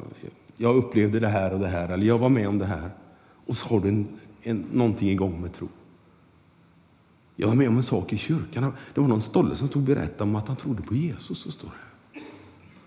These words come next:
"Han, vår pastor tror att det var förresten." Mm. Det behöver inte vara så mycket mer avancerat.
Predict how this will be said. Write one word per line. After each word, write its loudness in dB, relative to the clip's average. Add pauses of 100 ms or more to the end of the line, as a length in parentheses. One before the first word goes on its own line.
(140)
"Han, 0
vår 6
pastor -6
tror -6
att -12
det -10
var -14
förresten." -20 (1900)
Mm. -8 (960)
Det -4
behöver 2
inte -4
vara -4
så -6
mycket -8
mer -8
avancerat. -12